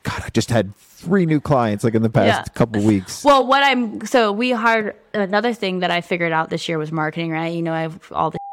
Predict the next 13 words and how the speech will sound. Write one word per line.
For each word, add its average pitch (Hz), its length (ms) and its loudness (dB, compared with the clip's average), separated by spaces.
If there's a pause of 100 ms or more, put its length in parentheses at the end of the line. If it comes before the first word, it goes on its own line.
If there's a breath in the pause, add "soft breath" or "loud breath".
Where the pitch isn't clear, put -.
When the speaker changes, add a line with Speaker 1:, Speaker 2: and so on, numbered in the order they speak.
(120)
Speaker 2:
that 165 80 -4
I 165 80 -2
went 165 180 -4
through 165 220 -4
with 156 100 -8
the 165 80 -8
website 156 580 -4
and 156 140 -8
blah, 156 140 -2
blah, 156 120 -4
blah. 160 300 -2
But, 170 260 0
uh, 165 280 4